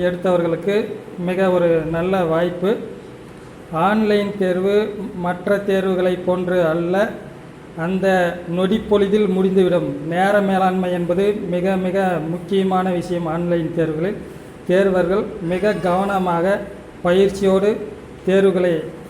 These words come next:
சந்திப்பது நல்லது. நன்றி நண்பர்களே. நம்ம சேனலை இதுவரை சப்ஸ்கிரைப் பண்ணாது இருந்தால், நீங்க சப்ஸ்கிரைப் பண்ணிக்கங்க,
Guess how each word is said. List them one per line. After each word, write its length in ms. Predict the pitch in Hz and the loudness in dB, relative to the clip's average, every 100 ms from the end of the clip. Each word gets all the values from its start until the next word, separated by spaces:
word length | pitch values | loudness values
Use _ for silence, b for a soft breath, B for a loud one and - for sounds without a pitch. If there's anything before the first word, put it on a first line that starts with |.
| - - | -14 -4
சந்திப்பது 720 | 175 190 202 180 185 190 208 240 165 | 0 0 0 0 2 4 2 0 -4
நல்லது. 420 | 170 170 214 220 185 | 0 2 0 0 -4
நன்றி 280 | 170 196 208 | -4 0 2
நண்பர்களே. 480 | 196 175 175 180 196 | 2 0 0 0 0
நம்ம 260 | 180 170 | 0 -2
சேனலை 460 | 160 185 185 196 185 | -2 -2 0 0 0
இதுவரை 320 | 175 190 190 | 2 2 4
சப்ஸ்கிரைப் 760 | 175 - 175 - - 185 180 - | 2 0 -4 -4 -4 -4 -4 -6
பண்ணாது 260 | 175 175 | -4 -2
இருந்தால், 340 | 170 165 180 185 - - - - - - | -2 -2 -4 -4 -8 -18 -20 -20 -18 -6
நீங்க 360 | 175 170 170 160 | -2 2 2 0
சப்ஸ்கிரைப் 520 | 185 - - 185 180 175 | -4 -6 -4 -2 -2 -4
பண்ணிக்கங்க, 440 | 170 165 165 208 | -6 -4 -4 -4